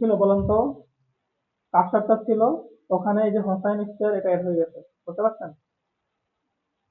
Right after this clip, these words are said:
এখন এটা রেফারেন্সটা কোথায় পাবো আমি, যে এটা কি হোসাইন ইখতিয়ার? ওইরকম কিছু একটা দিয়ে দিতে হবে না?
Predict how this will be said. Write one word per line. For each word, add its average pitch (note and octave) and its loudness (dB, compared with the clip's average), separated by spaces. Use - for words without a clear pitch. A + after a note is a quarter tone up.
এখন G3+ 2
এটা A3+ 8
রেফারেন্সটা A3 6
কোথায় G#3 2
পাবো F#3 6
আমি, D3+ -4
যে F3+ -2
এটা F#3+ -2
কি G3 -4
হোসাইন F3 0
ইখতিয়ার? D3+ -6
ওইরকম G#3 4
কিছু A3 -2
একটা A3 -2
দিয়ে A3 4
দিতে G#3 -2
হবে G#3+ 2
না? A3+ 0